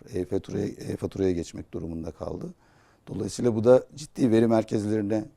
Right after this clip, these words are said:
e, ihtiyaç doğurdu. Dolayısıyla rakam bir anda büyüdü. Yüzde altmışlara falan ulaştık büyüme anlamında. Dolayısıyla Türkiye'de bu konu aslında çok sıcak ve güncel son birkaç senedir.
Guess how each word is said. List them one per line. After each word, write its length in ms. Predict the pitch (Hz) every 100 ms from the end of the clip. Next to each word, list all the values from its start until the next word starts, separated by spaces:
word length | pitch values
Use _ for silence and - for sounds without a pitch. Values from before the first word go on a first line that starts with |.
| _
e, 220 | 87 82
ihtiyaç 520 | 82 90 - 82 - -
doğurdu. 280 | 85 85 _ _ _ _ _ -
Dolayısıyla 500 | 101 113 117 143 123
rakam 300 | 117 135 120 - _ _ _ _ _ _ -
bir 100 | 113
anda 280 | 95 104 127
büyüdü. 320 | 110 92 - -
Yüzde 240 | - 95
altmışlara 520 | 92 - - 95 98
falan 240 | - 101 113
ulaştık 520 | 90 71 - - -
büyüme 260 | 82 82
anlamında. 480 | 82 80 80 80 101 180 - _ _ - - _ _ _ _ _
Dolayısıyla 580 | - 110 131 - 147 156 - -
Türkiye'de 460 | 117 - 131 139
bu 320 | 127 131 139 - -
konu 440 | 123 127 165 156 110
aslında 380 | 107 - 120
çok 260 | 117 127 117
sıcak 500 | - 98 110 131 -
ve 100 | 127
güncel 460 | 113 104 95 92 113
son 280 | - 101 90
birkaç 220 | 90 135
senedir. 540 | - 92 90 87 -